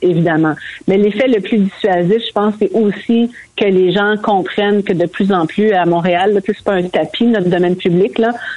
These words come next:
c'est vraiment un espace précieux, puis on doit l'utiliser, euh, de manière très optimale.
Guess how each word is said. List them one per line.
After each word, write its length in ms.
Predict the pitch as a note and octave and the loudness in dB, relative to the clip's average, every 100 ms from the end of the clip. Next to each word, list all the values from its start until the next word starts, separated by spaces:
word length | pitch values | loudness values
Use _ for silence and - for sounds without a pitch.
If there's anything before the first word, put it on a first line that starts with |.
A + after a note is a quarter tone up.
| - | -4
c'est 100 | A3 | 0
vraiment 340 | G3+ G3 F#3+ G#3 | 2 2 0 2
un 120 | G3+ | 0
espace 380 | F3 G3+ G3 G3+ | 0 -2 -2 -4
précieux, 680 | - G#3+ G3+ G#3+ G#3 A3 A3 - - | 0 0 0 0 2 2 -2 -12 -4
puis 100 | G3+ | 0
on 100 | F#3 | 2
doit 180 | G3 | 2
l'utiliser, 760 | G3 F#3 F#3+ F#3 F3 E3+ F#3+ F#3+ | 2 0 0 0 2 2 2 2
euh, 40 | E3+ | 2
de 120 | E3+ | 0
manière 380 | E3 E3 F3 - | 0 0 -2 -4
très 300 | - A3 G3 | -6 -2 0
optimale. 560 | F#3 - - - - | -2 -4 -4 -4 -4